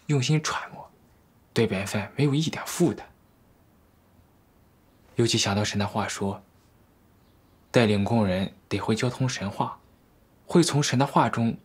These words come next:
找出实现的路。带领人明白神话，带领人在现实生活当中进入神话。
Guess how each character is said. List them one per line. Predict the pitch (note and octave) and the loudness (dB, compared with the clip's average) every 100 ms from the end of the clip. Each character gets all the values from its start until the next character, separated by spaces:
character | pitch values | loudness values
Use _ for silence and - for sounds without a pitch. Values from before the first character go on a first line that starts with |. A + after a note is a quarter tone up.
| _ | _
找 | - - - | -8 -8 -4
出 | B2 | -4
实 | B2 A2 | -2 -4
现 | - | -4
的 | A2+ | -2
路。 | D3+ C#3+ - _ _ _ _ _ _ _ _ _ _ _ _ _ _ | -2 -4 -8 _ _ _ _ _ _ _ _ _ _ _ _ _ _
带 | A#2+ A2 | 4 4
领 | G2+ | 4
人 | G2+ | 2
明 | G#2+ G2+ | 2 2
白 | B2+ A2 | 0 0
神 | - F#2 | -4 -6
话， | - - - _ _ _ _ - | -6 -8 -10 _ _ _ _ 2
带 | E3+ | 4
领 | B2 | 6
人 | A#2+ | 4
在 | C#3+ B2+ | 2 0
现 | - E3+ A#2 | 2 0 0
实 | - | -2
生 | - F3 | 0 2
活 | F3+ A2 | 2 0
当 | G2+ G2+ | 0 0
中 | G2 F#2+ - _ - | -2 -6 -8 _ -4
进 | - C3+ | 2 2
入 | - | 0
神 | - - | -8 -10
话。 | - - | -12 -14